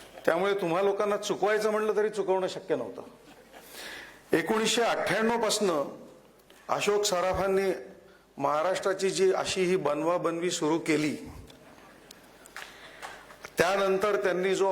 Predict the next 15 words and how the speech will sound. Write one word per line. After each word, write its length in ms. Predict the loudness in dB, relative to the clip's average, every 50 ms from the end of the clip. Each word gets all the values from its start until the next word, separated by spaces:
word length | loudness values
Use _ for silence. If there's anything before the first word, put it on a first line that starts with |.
| 2 0 0
अफलातून 800 | -2 -2 -2 0 0 2 2 2 2 2 2 2 2 0 -2 -6 -10 -14 -14 -8 -4
धूमधडाका 600 | -2 0 0 2 2 0 2 2 0 2 2 0 0
घातला 340 | 0 0 0 0 0 0 2
महाराष्ट्रात, 520 | 2 0 0 0 -2 -2 -2 -2 -2 -2 -4 -8 -14 -16 -16 -18 -20 -20 -20 -18 -18 -16 -14 -14 -12 -12 -10 -10 -10 -8 -8 -6 -6 -6 -6 -4 -4 -4 -4 -4 -4 -4 -2 -2 0 0 0 0 0 0 0 -2 0 0 0 -2 -2 -2 -2 -2 -2 -2 -2 -2 -2 -2 -2 -2 -2 -2 -2 -2 -2 -2 -2 -4 -4 -4 -4 -4 -4 -4 -6 -6 -6 -6 -6 -6 -8 -8 -10 -12 -10 -10 -2 4 6
त्याची 560 | 6 6 6 6 2 2 2 2 0 0 -2 -4 -8 -10 -12 -10 -4
खरं 260 | -2 0 0 2 2
तर 120 | 2 0 0 0 0
तोड 180 | 0 0 0 0
नाही. 200 | -2 -2 -4 -6 -8 -12 -14 -18 -20 -20 -20 -20 -20 -20 -20 -20 -20 -20 -20 -20 -20 -20 -20 -20 -20 -20 -20 -20 -20 -20 -20 -20 -20 -20 _ _ _ _ _ _ _ _ _ _ _ _ _ _ _ _ _ _ _ _ -20 -6 -2
त्यांचा, 560 | 0 0 2 2 2 2 2 2 2 2 2 0 -2 -6 -10 -12 -14 -6 -2
त्यांचे 240 | -2 0 0 0 -2 0
खूप 420 | 0 0 0 0 -2 -6 -10 -12 -14 -18 -20 -20 -20 -20 -20 -8 -4
पिक्चर 380 | -4 -4 -2 0 2 2 2 4
जे 100 | 2 2
होते 300 | 2 2 2 2 0